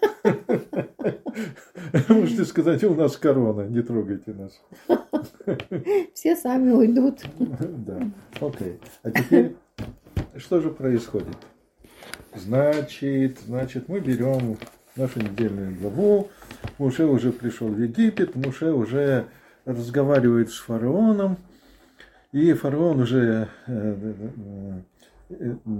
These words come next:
Speaker 1: его
Speaker 2: Показывает
Speaker 1: эго
Speaker 2: свой
Speaker 1: по-,
Speaker 2: характер.
Speaker 1: показывает свой характер, и он, конечно, не с-, не отпускает евреев из Египта.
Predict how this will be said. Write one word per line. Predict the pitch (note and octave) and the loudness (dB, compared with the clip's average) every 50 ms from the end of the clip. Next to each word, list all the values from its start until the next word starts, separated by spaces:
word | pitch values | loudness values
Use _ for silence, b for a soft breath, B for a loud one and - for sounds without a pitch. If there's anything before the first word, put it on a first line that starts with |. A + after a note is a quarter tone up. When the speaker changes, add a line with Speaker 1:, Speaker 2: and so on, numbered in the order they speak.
| G2+ G2 G2 G2+ G2 A2+ - | -6 -6 -6 -6 -6 -2 0
Speaker 1:
его | A#2+ - - | 2 4 6
Speaker 2:
Показывает | D#4+ E4 - D#4+ C#4+ - C#4 C#4+ | 4 6 6 4 4 4 4 2
Speaker 1:
эго | C4 - | 0 0
Speaker 2:
свой | A#3 B3 C4 B3+ | 0 0 0 0
Speaker 1:
по-, | - | 0
Speaker 2:
характер. | A3+ A3+ A#3+ C#4 D#4+ D#4+ - A#3+ - | 0 0 2 2 0 0 -2 -4 -4
Speaker 1:
показывает | D4 D4+ C#3 A#2 B2 A#2+ A#2 A2+ A2 | -2 -2 0 0 0 0 0 0 -2
свой | - - G#2+ G2+ | -4 -6 -8 -6
характер, | - - B2 C3 E3+ G#3 G#3+ G#3 - A3+ G#3 F#3+ - | -4 -2 0 2 4 4 2 2 2 2 2 2 0
и | - B2+ C#3+ E3 F3 | -2 -2 0 0 0
он, | D#3 C#3+ E3+ F3 - | 0 0 -2 -4 -4
конечно, | C#3+ B2+ B2 C3 C3+ - F3 | -4 -4 -2 -2 -4 -4 -6
не | D3 C3+ C3+ C3 | -6 -4 -4 -4
с-, | B2+ - - _ | -4 -6 -10 _
не | B2+ B2 B2+ | -4 -2 0
отпускает | B2+ A#2 - - G#2+ - - - C#3 D#3+ E3 D#3+ - A#2 | 0 -2 -2 -6 -8 -6 -4 0 2 2 2 2 0 -2
евреев | G2+ G#2 A#2 B2 C3+ C#3 C3+ - | -2 0 0 0 0 0 -2 -4
из | B2 A#2 B2 | -8 -6 -6
Египта. | D3 D#3 F3 G3 - - - - - | -6 -6 -4 -4 -6 -6 -8 -14 -20